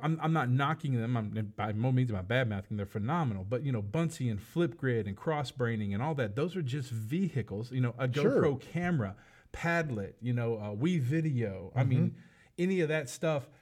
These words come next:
Speaker 1: it's just a, uh, it's a, it's a beautiful vehicle for that person, that child, that student, that young adult to find that vehicle to make their,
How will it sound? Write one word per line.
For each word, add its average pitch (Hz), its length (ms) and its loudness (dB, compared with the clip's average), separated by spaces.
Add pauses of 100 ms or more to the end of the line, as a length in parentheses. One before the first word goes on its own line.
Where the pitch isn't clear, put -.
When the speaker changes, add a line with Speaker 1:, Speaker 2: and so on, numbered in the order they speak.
(220)
Speaker 1:
it's 110 180 -2
just 127 380 -2
a, 117 200 2
uh, 107 160 -4
it's 113 180 -6
a, 117 100 0 (180)
it's 127 140 -4
a 117 60 0
beautiful 131 680 2
vehicle 120 640 -2
for 123 240 -2
that 131 260 -2
person, 120 520 -4
that 120 180 -4
child, 123 560 -4
that 107 160 -4
student, 139 480 0
that - 200 -8
young 139 200 0
adult 127 360 0
to 120 80 -2
find 143 540 0 (460)
that 120 280 0
vehicle 135 300 -2
to 120 120 0
make 120 300 0
their, 110 280 0